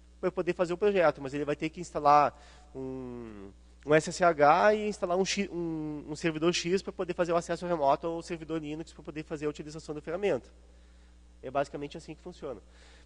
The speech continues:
Mas na prática, na prática, na prática, a pessoa que quer projetar um chip tem que fazer um curso que nem esse daí.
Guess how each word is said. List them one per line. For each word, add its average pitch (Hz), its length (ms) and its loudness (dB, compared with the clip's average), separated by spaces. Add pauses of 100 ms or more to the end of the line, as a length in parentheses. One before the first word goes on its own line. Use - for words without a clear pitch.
Mas 185 120 12
na 240 80 6
prática, 233 540 4 (1200)
na 156 160 6
prática, 175 360 6
na 180 100 4
prática, 156 400 2
a 208 60 -2
pessoa 196 580 -4
que 185 140 -14
quer 185 260 2
projetar 160 400 4
um 175 60 2
chip 208 320 -6
tem 196 100 -8
que 196 80 -12
fazer 190 160 -6
um 190 60 -6
curso 180 280 -8
que 180 120 -12
nem 170 80 -6
esse 175 120 -8
daí. 208 240 -2